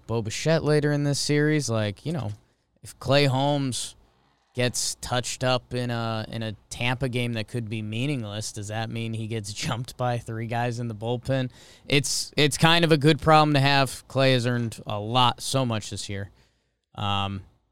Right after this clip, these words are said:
that, yeah, man. I mean, this, uh, this was big too. I mean, Toronto, they opened up their, their stadium to more fans. There was more juice in the crowd. This series was their season fully on the line.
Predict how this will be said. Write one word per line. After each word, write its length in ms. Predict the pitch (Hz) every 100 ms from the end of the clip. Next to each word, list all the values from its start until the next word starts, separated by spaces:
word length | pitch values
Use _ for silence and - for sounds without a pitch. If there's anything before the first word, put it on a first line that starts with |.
| _ _ _ _ _ _ _
that, 100 | 113
yeah, 200 | 131 165
man. 300 | 165 151 143 135
I 100 | -
mean, 180 | 123 127
this, 240 | 139 135 139
uh, 360 | 143 139 135 127 _ _ _
this 180 | - 247
was 160 | 392 302
big 260 | 330 320
too. 380 | - 269 302 135
I 80 | 131
mean, 140 | 147
Toronto, 560 | 139 151 170 202 220 190
they 120 | 139
opened 360 | 131 160 185 180
up 180 | 175 -
their, 340 | 175 170 165
their 200 | - 160
stadium 520 | - - 180 180 160 123
to 100 | 139
more 220 | 151 156
fans. 520 | - 151 170 143 107
There 100 | 110
was 100 | 110
more 160 | 127 156
juice 400 | 113 135 170 -
in 60 | 151
the 60 |
crowd. 380 | 123 151 135 117
This 160 | 127 156
series 640 | - 151 170 160 135 - - _ _ _
was 320 | 120 143 113 113
their 280 | 135 156
season 520 | 160 - 165 147 147 131
fully 480 | - 156 170 131
on 160 | 107 95
the 60 | 92
line. 400 | 95 101 107